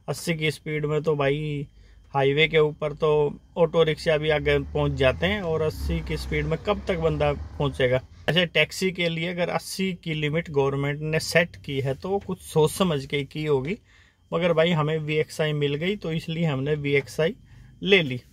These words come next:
हर महीने दस तारीख को भाई installment कटेगी। वो ब-, पच्चीस हज़ार रुपये बहुत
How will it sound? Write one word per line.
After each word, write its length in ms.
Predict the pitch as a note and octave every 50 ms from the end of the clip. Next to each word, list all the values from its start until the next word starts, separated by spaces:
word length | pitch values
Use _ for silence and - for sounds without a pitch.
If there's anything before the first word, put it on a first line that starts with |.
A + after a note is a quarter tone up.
| _ _ _ _ _ _ _ _ _
हर 180 | - E3 E3 F3
महीने 360 | E3+ D#3+ D#3 D#3 D3+ D#3+ E3 D3+
दस 280 | C#3 D3+ D#3 D3 - -
तारीख 220 | - C#3+ C#3 C#3 -
को 140 | - D#3 D3
भाई 340 | C3+ C3+ C3+ C#3 C3+ C3 - - -
installment 680 | D3+ D3 - - - D3+ C#3+ C#3+ C#3+ C#3+ C#3+ C#3+ C#3
कटेगी। 560 | - - D3 C#3 - D#3+ D#3+ E3 E3+ F#3+ G3 G3+ - -
वो 220 | - D3+ C#3+ C#3+
ब-, 380 | C#3 C3+ C3+ C#3+ D3 C#3+ C#3 C#3 - -
पच्चीस 340 | - D3+ - - - E3 E3
हज़ार 300 | D3+ C3+ C#3 C3 C3+ C#3
रुपये 380 | C#3+ C#3+ C#3+ - E3 D#3+ E3 E3 - - - - - - - - - - -
बहुत 280 | C#3+ C#3 C#3 D3+ D3